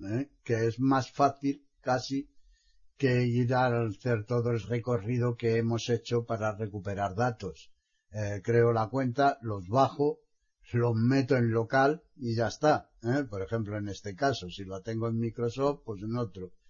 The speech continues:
Y si las quiero sacar del ordenador y hacerlo en T X T, l-, pues hay que hacerlo uno a uno, pero bueno, ya sabéis cómo es. Lo que yo me refiero es que, mm, yo cuando empecé a buscar la información de,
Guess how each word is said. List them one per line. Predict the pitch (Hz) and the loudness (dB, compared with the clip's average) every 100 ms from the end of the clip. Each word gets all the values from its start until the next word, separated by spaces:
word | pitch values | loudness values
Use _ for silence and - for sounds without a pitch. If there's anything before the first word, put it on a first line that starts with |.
| _ - | _ -16
Y | - 131 | -8 0
si | 139 | 2
las | 127 110 | 2 0
quiero | 127 120 120 | 0 0 0
sacar | 120 120 131 123 113 | 0 -2 0 0 0
del | 120 117 | 0 0
ordenador | 104 113 117 120 143 135 101 | 0 -2 -2 0 2 2 0
y | |
hacerlo | 98 92 113 113 | -4 -4 -4 -4
en | 110 | -2
T | 113 | -4
X | 113 123 117 | -4 -6 -4
T, | 139 143 147 | 0 2 2
l-, | 117 98 95 95 - - _ _ | -2 -6 -8 -10 -12 -20 _ _
pues | 92 95 | -6 0
hay | 123 | 0
que | 120 | 0
hacerlo | 113 117 113 117 | 0 0 0 0
uno | 123 131 | 0 2
a | 135 | 2
uno, | 139 151 151 - | 2 0 -2 -8
pero | 95 | -8
bueno, | 107 120 - - - | -4 -4 -6 -10 -4
ya | 110 | -2
sabéis | - 110 104 101 | -2 -2 -4 -8
cómo | - 101 98 | -10 -8 -8
es. | 87 - - _ _ _ - | -10 -16 -20 _ _ _ -4
Lo | 123 120 120 120 113 | 0 4 4 4 2
que | 127 | 2
yo | 135 156 | 2 4
me | 156 | 4
refiero | 143 131 147 151 | 2 4 6 6
es | 143 127 | 4 2
que, | 151 143 147 - | 2 4 2 -4
mm, | 127 117 110 107 104 101 95 95 87 82 87 104 | -2 -2 -2 -4 -6 -6 -8 -8 -12 -14 -14 -6
yo | 123 120 | -4 -2
cuando | 127 123 | 0 0
empecé | 117 117 110 123 | 0 0 0 0
a | 117 | 0
buscar | 110 107 127 123 110 | -2 -6 0 0 0
la | 117 113 | 0 0
información | 110 101 110 107 107 104 123 120 113 98 | -2 -6 -8 -6 -6 -6 -6 -4 -4 -6
de, | 95 104 98 92 85 | -6 -4 -2 -4 -6